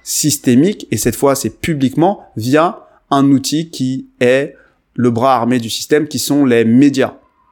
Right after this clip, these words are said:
Et donc, les médias s'en donnent à cœur joie pour le diaboliser, et je pense que c'est vraiment le terme qu'il faut retenir dans la manière dont les médias, euh, décrédibilisent un opposant politique. Là, en l'occurrence, c'est un pauvre youtubeur, mais il sert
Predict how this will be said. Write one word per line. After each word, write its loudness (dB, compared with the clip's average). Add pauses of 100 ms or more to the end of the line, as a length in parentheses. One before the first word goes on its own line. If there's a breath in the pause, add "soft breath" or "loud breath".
(560 loud breath)
Et 2
donc, 2
les 4
médias 2
s'en 2
donnent 2
à 0
cœur -2
joie 0
pour -8
le -2
diaboliser, 0
et 4
je -8
pense -4
que -2
c'est -2
vraiment 4
le 0
terme 0
qu'il -12
faut -2 (340 soft breath)
retenir 2
dans 0
la 2
manière 2
dont 0
les 2
médias, 0 (480 loud breath)
euh, -2
décrédibilisent 0
un 4
opposant 2
politique. -2
Là, 4
en 4
l'occurrence, -2
c'est -4
un -6
pauvre -2
youtubeur, 0
mais 0
il -8
sert 0